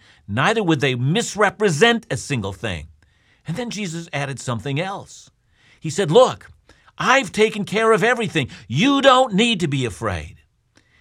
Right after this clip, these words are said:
And with that comes our three chapters, John fifteen to seventeen.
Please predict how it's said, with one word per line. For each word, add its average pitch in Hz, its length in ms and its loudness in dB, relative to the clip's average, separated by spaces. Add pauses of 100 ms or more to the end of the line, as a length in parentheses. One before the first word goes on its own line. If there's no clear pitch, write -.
(160)
And 131 120 -10
with 156 100 -4
that 233 220 -6
comes 160 360 -4
our 139 220 -2
three 147 260 -8
chapters, - 680 -14 (340)
John 139 220 -2
fifteen 156 340 -6
to 131 80 -8
seventeen. 104 600 -8